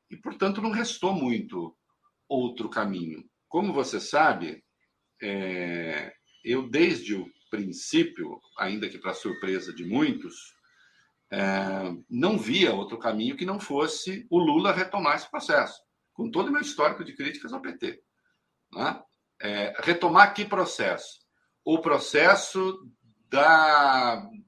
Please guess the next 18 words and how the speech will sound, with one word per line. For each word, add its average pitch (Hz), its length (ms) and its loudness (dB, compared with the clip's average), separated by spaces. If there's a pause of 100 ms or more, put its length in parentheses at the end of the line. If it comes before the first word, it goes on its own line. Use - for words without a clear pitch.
(400)
sobrevivência 180 1040 0
da 190 120 -4
democracia 170 720 -2
no 180 140 -8
país. 117 500 -4 (580)
A - 60 -10
gente 311 140 -8
precisa 339 200 -6
ter 330 100 -4
claro, 175 520 6
a, 110 240 -6
a - 20 -6
democracia 175 540 -8
passou - 460 -8
por 139 420 -14
risco, - 480 -8
passa 202 340 4
ainda. 180 400 -4